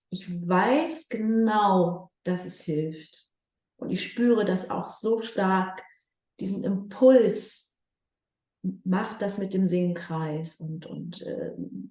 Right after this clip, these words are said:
macht diese Stimmtherapeutenausbildung. Also das war für mich ja ein ganz starker Impuls, das zu tun. In der Corona-Zeit habe ich ja quasi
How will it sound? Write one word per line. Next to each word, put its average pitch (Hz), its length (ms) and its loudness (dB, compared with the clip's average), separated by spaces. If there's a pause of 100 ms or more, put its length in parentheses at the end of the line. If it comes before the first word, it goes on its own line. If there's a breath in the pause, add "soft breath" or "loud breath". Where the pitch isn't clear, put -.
(260)
macht 180 300 -2
diese 185 180 -4
Stimmtherapeutenausbildung. 165 1400 -4
Also 170 160 -2
das 170 180 -6
war 175 200 0
für 196 100 -2
mich 202 240 -2
ja 196 260 -2 (220 loud breath)
ein 185 140 -12
ganz 240 300 2
starker 220 440 -6
Impuls, - 520 -4
das - 240 -8
zu 185 220 -8
tun. 226 400 0
In 269 180 8
der 285 180 4
Corona-Zeit 214 840 4
habe 170 140 -2
ich - 80 -10
ja 165 80 0
quasi 190 720 0